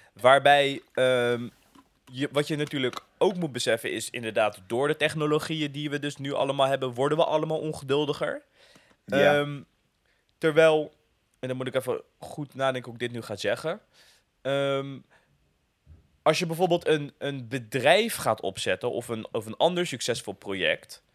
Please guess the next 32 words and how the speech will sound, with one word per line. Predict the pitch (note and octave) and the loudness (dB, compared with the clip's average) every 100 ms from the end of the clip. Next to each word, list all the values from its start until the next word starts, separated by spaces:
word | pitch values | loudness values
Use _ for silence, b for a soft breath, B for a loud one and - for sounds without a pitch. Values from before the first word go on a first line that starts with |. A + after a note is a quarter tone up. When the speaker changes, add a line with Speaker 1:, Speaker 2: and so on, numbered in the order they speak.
| _ _ _ _ _ _ | _ _ _ _ _ _
Speaker 1:
ehm, | - B2 B2 B2 B2 A2+ _ _ _ _ | -4 -2 0 0 -4 -10 _ _ _ _
dan | G#2+ G#2+ C#3+ D3 - | -10 6 6 6 0
is | - D#3 | -4 -2
het | D3 | -2
niet | C#3+ G#3 | -4 -2
zo | - E3+ D#3 | 4 4 6
dat | D#3 D#3+ | 2 2
je | D3+ | 2
in | D3 | 2
één | D3 | -2
keer | D3 C#3+ | -2 -2
met | C3+ C3+ | -2 -4
een | A#2+ B2+ _ _ _ - | -8 -10 _ _ _ 2
ander | F#3 G3 F3+ C#3 | 4 6 2 2
brein | C3 E3 F#3+ F#3 F3+ _ | 4 6 6 2 -8 _
dat | C3 D3 | 0 2
aan | - C3+ | 2 0
het | - | 0
opzetten | E3+ - B2 G2 F#2+ | -4 -4 -6 -6 -4
bent. | F2 - - - _ _ _ _ _ _ | -6 -6 -16 -20 _ _ _ _ _ _
Dezelfde, | - A#2 A2 D3+ G#3 G3+ - | -12 -6 4 6 6 2 -8
en | - F2+ | -4 -2
dit | C3 - | -2 0
gaat | D3 - - | 0 0 -6
weer | B2 A#2+ | -8 -8
tering | - D3 C3+ - | -4 -2 -2 -2
zweverig | D3+ C#3 C3+ B2 | 2 2 2 -2
klinken, | C#3 C#3 C#3+ G3+ - B | -4 -4 -2 -4 -6 B
Speaker 2:
<laughs> | - | -2
Speaker 1:
maar | B2 C#3 - A#2 | 2 2 2 -6
dezelfde | B2+ B2 D#3 A3 - D#3 | -6 4 6 6 4 -2
brein | B2 A2+ B2 D3 F3+ B3+ | -2 4 8 8 4 -4